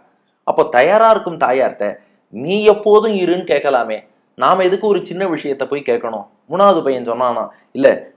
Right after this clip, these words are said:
நீயே இருந்துடுன்னு சொல்லி தாயார்ட்ட கேளு, எங்கள் இல்லத்தை விட்டு நீ போக வேண்டாம், எப்போதும் எங்களோடையே இரு" அப்படின்னு நீ தாயார்ட்ட வரம் கேட்டு பாரு, என்ன சொல்றான்னு பாரு அப்படின்னு மூணாவது பையன் சொன்னான். இப்ப நீங்களே சொல்லிவிடுவீர்கள்,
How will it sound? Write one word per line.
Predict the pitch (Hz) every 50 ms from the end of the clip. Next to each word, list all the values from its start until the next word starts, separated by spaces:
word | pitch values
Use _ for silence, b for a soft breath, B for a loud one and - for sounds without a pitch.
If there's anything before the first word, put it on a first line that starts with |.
| _
நீயே | - 131 151 175 180 190 202 208 190 139
இருந்துடுன்னு | 139 156 180 190 185 190 170 165 170 170 185 185
சொல்லி | - - 151 160 160
தாயார்ட்ட | - 120 120 135 139 135 - - 107
கேளு, | 107 117 117 113 110 104
எங்கள் | 101 107 107 113 110 107 104
இல்லத்தை | 127 147 170 185 180 - 165 151
விட்டு | 135 127 123 - 160
நீ | 147 139 120
போக | - - - 143 160
வேண்டாம், | 135 120 113 107 95 92 92 101 131 - - b b b b _ 101
எப்போதும் | 113 120 120 - 180 175 175 175 190 185
எங்களோடையே | 143 120 120 147 151 147 147 147 151 143 160 160 147
இரு" | 120 123 135 143 110 - b b b b b -
அப்படின்னு | 147 - - - 139 175 190 190 165
நீ | 131
தாயார்ட்ட | 123 131 123 139 151 151 147 - - 107
வரம் | 107 120 131 131 -
கேட்டு | 127 127 - 135
பாரு, | 123 117 113 113 101 - - _ _ _ _ -
என்ன | - 123 156 196 202
சொல்றான்னு | - 151 131 117 110 113 139 -
பாரு | - 101 98 98 98 - - _ _ _
அப்படின்னு | 110 - - - 107 104 117 156 180 151
மூணாவது | 143 175 190 190 180 156 131 117
பையன் | 110 107 120 123 - -
சொன்னான். | 98 104 110 107 - - _ _ _ _ _ _ _ _ _ _ _ _ _ _ _ _ _ _ -
இப்ப | - 104 107 120
நீங்களே | 117 131 143 151 151 147 147 147
சொல்லிவிடுவீர்கள், | 143 - 127 127 123 120 113 104 101 101 101 101 120 120 160